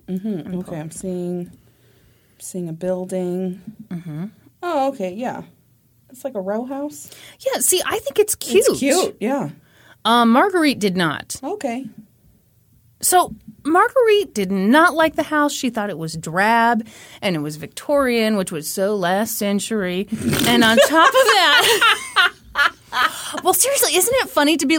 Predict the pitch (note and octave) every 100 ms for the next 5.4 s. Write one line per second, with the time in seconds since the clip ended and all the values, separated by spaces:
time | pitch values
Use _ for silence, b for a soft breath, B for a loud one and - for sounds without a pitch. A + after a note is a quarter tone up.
0 | C#4 - D4+ C#4 B3+ A#3+ A3 A#3+ - A#3+
1 | - A#3+ G#3 A#3 C#4 C#4 D4 D4+ A#3 A#3
2 | D#4+ D#3+ - B B B B B - B3
3 | B3 A3+ - _ _ _ _ _ G3+ F#3
4 | A#3+ F#3 - G3+ B3+ C4+ - D4 C#4+ C#4+
5 | A3 G#3 G3+ F#3+